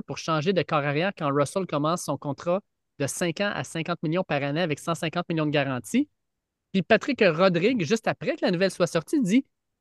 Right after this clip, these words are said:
Wow, pouvez-vous nous expliquer la décision de Denver de bencher Russell Wilson, tant d'un point de vue de football que contractuel ?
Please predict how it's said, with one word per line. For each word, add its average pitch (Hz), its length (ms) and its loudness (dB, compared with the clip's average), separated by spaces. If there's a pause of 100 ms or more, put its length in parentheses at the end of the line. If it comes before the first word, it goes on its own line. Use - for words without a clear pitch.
(140)
Wow, 175 400 4
pouvez-vous 180 420 0
nous 160 180 0
expliquer - 420 -6
la 165 120 2
décision 143 320 -4
de 139 140 0
Denver 143 400 -2
de 113 140 -6
bencher 160 520 -2
Russell 185 400 0
Wilson, 147 480 -2 (540)
tant 262 100 2
d'un 208 160 4
point 170 160 0
de 151 80 2
vue 175 60 -2
de - 80 -14
football 175 360 0
que 160 120 -6
contractuel ? 160 840 -4